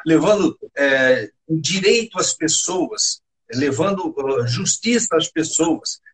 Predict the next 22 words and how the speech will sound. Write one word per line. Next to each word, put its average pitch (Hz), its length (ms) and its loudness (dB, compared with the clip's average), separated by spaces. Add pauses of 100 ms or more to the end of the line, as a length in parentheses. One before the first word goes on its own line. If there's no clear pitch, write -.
(160)
porque, 233 460 -2 (420)
é, 160 680 2
é, 151 160 0 (340)
o 170 120 -18
país, 220 560 4
ele 165 140 0
é 170 60 4
muito 196 340 0
desequilibrado, 139 880 -2
na 107 80 -10
verdade, 98 440 -10 (140)
né? 139 140 -8 (380)
Sempre 220 560 0
que 180 80 -18
leva, 151 580 2
que 151 80 -2
leva 147 240 2
vantagem, 139 460 0
sobretudo, - 680 -8 (260)
são 294 260 4
os - 120 0
políticos, 277 920 -2